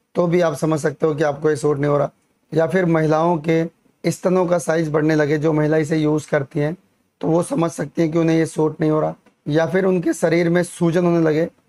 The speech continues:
तो भी वो समझ सकते हैं कि उन्हें ये सूट नहीं हो रहा है। दोस्तों, मैं आपको बता दूं, जब कोई दवा सूट ना हो, तो तुरंत आपको डॉक्टर से मिलना चाहिए,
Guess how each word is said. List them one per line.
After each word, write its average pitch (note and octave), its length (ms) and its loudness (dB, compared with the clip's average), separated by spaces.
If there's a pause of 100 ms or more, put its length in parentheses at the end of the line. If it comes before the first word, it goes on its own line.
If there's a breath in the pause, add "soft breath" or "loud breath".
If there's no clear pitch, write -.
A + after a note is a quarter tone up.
(120)
तो F#3 120 0
भी F3+ 140 0
वो F3 120 2
समझ D#3+ 260 -2
सकते D3 280 -8
हैं D#3 100 -2
कि D#3+ 80 0
उन्हें D3+ 160 0
ये D3+ 80 0
सूट F3+ 320 -2
नहीं A#3+ 200 -2
हो C#3+ 100 2
रहा C#3 100 2
है। C#3 60 -2
दोस्तों, D3 320 -4
मैं E3+ 120 0
आपको E3 260 -4
बता E3 260 0
दूं, E3+ 160 -2 (720)
जब F#3 260 0
कोई A3+ 140 0
दवा F#3+ 260 2
सूट F#3 280 0
ना F3+ 120 0
हो, F3 160 2
तो F#3 80 0
तुरंत F3 320 0
आपको D#3+ 260 -2
डॉक्टर D#3+ 340 -2
से D#3+ 140 0
मिलना D3+ 280 2
चाहिए, E3 320 0